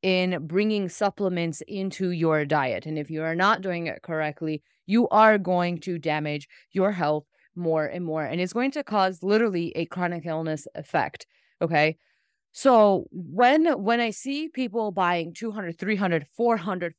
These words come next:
five hundred dollars worth of supplements, and it's literally a supplement regimen. I talk about this in my masterclass, uh, supplement regimen,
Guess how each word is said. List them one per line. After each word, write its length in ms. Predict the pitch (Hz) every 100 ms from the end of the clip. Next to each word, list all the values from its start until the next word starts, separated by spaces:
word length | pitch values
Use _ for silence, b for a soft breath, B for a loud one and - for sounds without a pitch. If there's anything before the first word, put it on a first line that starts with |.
| _
five 320 | 196 254 285
hundred 360 | 233 220 202 180
dollars 640 | 165 165 185 170 160 - _ _ _ -
worth 400 | 185 208 226 -
of 160 | - 175
supplements, 680 | - 202 190 202 175 156 156
and 120 | 180
it's 140 | 175
literally 520 | 170 220 294 240 170 -
a 120 | 180
supplement 720 | 165 - 233 226 190 165 156 _ _ _
regimen. 760 | 143 180 233 185 143 135 170 - _
I 40 | 165
talk 200 | 165 196
about 160 | 151
this 160 | 156 143
in 40 |
my 100 | 143
masterclass, 640 | 143 170 - 170 147 139 139 _ _ _ _
uh, 320 | 165 156 139
supplement 400 | - 170 160 151
regimen, 540 | 131 143 147 - 151